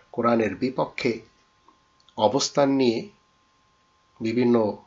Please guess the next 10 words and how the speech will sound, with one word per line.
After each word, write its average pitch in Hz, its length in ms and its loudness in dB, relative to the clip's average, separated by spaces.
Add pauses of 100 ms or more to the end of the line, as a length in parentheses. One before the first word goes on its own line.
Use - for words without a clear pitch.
(440)
গ্রন্থ 139 520 -2 (220)
পড়তে 120 420 0
পারে, 135 160 -2 (120)
তার 107 140 0 (100)
জন্য 110 200 0 (920)
লেখা 123 480 0
হয়েছে 113 340 -2 (3250)
শিয়া 135 340 4
মুসলমানদের 123 800 2 (960)
জন্য 135 380 2